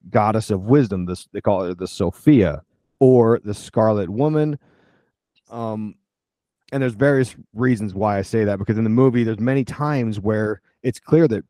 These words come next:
Bill is an idiot and Alice knows everything. Uh, right at the beginning, Bill's like, "Oh, where's my wallet?" Alice knows, boom, immediately.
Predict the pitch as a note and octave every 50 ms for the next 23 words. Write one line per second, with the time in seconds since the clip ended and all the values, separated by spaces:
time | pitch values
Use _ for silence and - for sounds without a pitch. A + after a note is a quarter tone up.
0 | _ - D#3 D#3+ F3 E3+ D#3 C#3 B2 A2+ A2+ - - B2+ A#2+ G#2 G#2 G2+ A#2+ E3
1 | F3+ A#2+ E2+ D#2+ E2 F2+ - - - _ _ _ _ _ - A2+ A2 A2 A2 A2
2 | - C#3 C#3+ D#3+ D3 A#2 A2 A2 - - - G#2 G#2+ G#2+ A#2+ C#3+ G#3+ A#3 C4 D4+
3 | - - D2+ A#1+ A#1+ _ _ _ _ _ _ _ _ - B2+ B2 B2+ B2+ A#2+ C3
4 | C#3 D#3 C#3+ C#3 C3+ D3 D3 G#3 G#3 E3 C3 G#2 F2+ G#2 C3 C3 C3 B2+ G#2+ A#2
5 | A2 G#2+ A2 D3 F3 F3 C3 C3+ C#3+ C#3 C#3+ C#3 C#3+ C#3 C3+ B2 G#2 G2 - -
6 | - B2 B2+ A#2 A#2 - - A2 G#2 F2 F2+ A2 B2+ G#2+ F#2 E2+ - G2+ A2 B2
7 | A#2+ G#2+ G2 E2 C#2+ D#2+ D#2+ D2